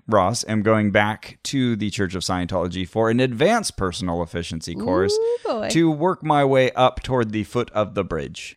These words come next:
Speaker 2: Just to clarify, this is all past now. You're
Speaker 1: Yeah.
Speaker 2: not, like, doing it now.
Speaker 1: Yes, I am recalling a course that I have taken in the past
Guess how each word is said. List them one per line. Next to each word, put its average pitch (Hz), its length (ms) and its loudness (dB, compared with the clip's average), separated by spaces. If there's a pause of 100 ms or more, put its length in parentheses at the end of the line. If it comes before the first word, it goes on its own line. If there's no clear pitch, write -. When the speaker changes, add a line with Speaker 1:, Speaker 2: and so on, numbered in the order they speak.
Speaker 2:
Just - 260 2
to - 40 -12
clarify, 180 460 2
this 175 200 -4
is 175 140 -4
all 151 480 2
past - 600 0
now. 175 500 -6
You're 120 180 6
Speaker 1:
Yeah. 254 120 10
Speaker 2:
not, - 140 6
like, 185 340 0
doing 160 320 -2
it 156 120 -6
now. 98 480 -2
Speaker 1:
Yes, - 480 2
I 101 200 0
am 110 180 2
recalling 117 580 2
a 95 80 -2
course 127 320 -2
that 95 140 -4
I 98 100 2
have 90 140 -2
taken 104 320 -4
in 92 80 -6
the 90 80 -6
past 87 440 -8